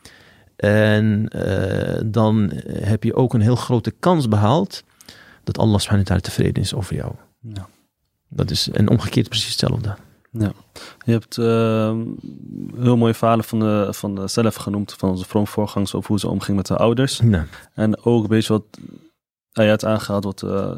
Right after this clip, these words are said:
Speaker 2: de belang is van het goedheid tegen de ouders.
Speaker 1: Ja.
Speaker 2: Ehm, is er ook gesproken over in de Koran en de Sunnah wat de beloning is van goedheid tegenover de ouders, eh, voor de vader misschien, of, eh, specifiek voor ons, voor de vader, voor de moeder of voor beide?
Speaker 1: Eh, nou,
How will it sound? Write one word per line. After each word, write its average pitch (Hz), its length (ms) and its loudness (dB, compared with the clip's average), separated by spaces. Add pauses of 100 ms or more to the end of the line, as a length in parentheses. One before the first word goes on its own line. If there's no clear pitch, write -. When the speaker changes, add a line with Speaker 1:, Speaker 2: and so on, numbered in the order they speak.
(100)
Speaker 2:
de 101 80 -6
belang 113 240 2
is 98 100 -4
van 101 100 -6
het - 100 -8
goedheid - 220 -6
tegen - 200 -10
de 92 60 -4
ouders. - 340 -4 (180)
Speaker 1:
Ja. 95 180 4 (240)
Speaker 2:
Ehm, 110 520 0
is - 280 -2
er 131 80 4
ook 131 160 4
gesproken - 560 0
over 107 500 0
in 98 80 -2
de 101 60 -4
Koran 107 300 2
en 101 100 -2
de 98 60 -4
Sunnah 107 380 2
wat 104 320 -2
de 110 120 0
beloning 117 440 2
is - 180 -6
van 101 180 -4
goedheid 101 280 -4
tegenover - 280 -2
de 95 120 4
ouders, 101 460 2 (460)
eh, 101 120 -12
voor - 180 0
de 95 60 -8
vader 101 360 2
misschien, 98 320 -4
of, 95 140 -6
eh, 98 60 0 (200)
specifiek - 400 -2
voor 101 80 -2
ons, 98 120 0
voor 95 140 -4
de - 60 -10
vader, 101 260 2
voor 92 120 -10
de 95 60 -4
moeder 98 240 -2
of 92 60 -6
voor 92 100 -6
beide? 110 320 0 (1300)
Speaker 1:
Eh, 107 220 4
nou, 95 340 4